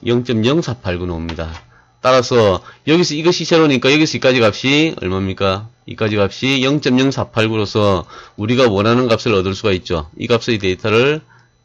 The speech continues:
우리가 원하는 데이터를 얻을 수가 있습니다. 자, 이론적으로, 이론 값하고 비교해보면 정확하게 일치하는 것을 확인해 볼 수가 있겠죠. 자, 여러분들도 한번 시뮬레이션을 통해서 한번 해석해 보기 바랍니다.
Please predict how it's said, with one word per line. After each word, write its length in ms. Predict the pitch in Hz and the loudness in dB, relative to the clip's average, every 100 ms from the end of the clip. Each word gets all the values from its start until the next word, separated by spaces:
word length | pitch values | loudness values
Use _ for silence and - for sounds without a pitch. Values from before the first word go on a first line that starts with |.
| _ - | _ -8
우리가 520 | 92 104 110 98 69 | -6 2 2 2 -2
원하는 360 | 82 101 113 123 | -2 0 2 2
데이터를 340 | 107 101 110 | 0 0 0
얻을 200 | 101 90 90 | 0 -2 -4
수가 200 | - 87 | -2 -4
있습니다. 520 | - 82 76 73 73 _ _ _ _ _ _ _ - - | -4 -10 -8 -10 -12 _ _ _ _ _ _ _ -20 -20
자, 180 | - 95 | -2 0
이론적으로, 480 | 101 127 156 160 147 | 2 2 4 2 0
이론 440 | 120 127 147 170 175 | 0 2 4 4 4
값하고 340 | 165 147 127 | 6 6 4
비교해보면 720 | 104 110 117 113 113 123 143 - - | 2 2 4 4 4 2 0 -8 -14
정확하게 440 | - 107 127 135 | 0 0 2 2
일치하는 360 | 143 147 165 147 | 2 2 2 2
것을 220 | 123 110 | 0 2
확인해 240 | 120 120 110 | 4 4 4
볼 120 | 107 | 2
수가 180 | 107 90 | 2 0
있겠죠. 520 | 87 82 87 85 120 _ _ _ _ _ _ _ - - - - _ | 0 -4 -2 -2 -4 _ _ _ _ _ _ _ -20 -20 -20 -20 _
자, 160 | 110 | 2
여러분들도 400 | 135 160 156 123 | 4 4 2 2
한번 220 | 127 123 135 | 2 4 2
시뮬레이션을 520 | 139 147 160 143 123 | 2 4 4 2 0
통해서 340 | 123 117 113 | 2 2 2
한번 280 | 101 101 113 | 0 2 0
해석해 300 | 113 113 127 | 0 0 0
보기 180 | 120 107 | 0 0
바랍니다. 500 | 87 87 85 80 | -2 -4 -4 -6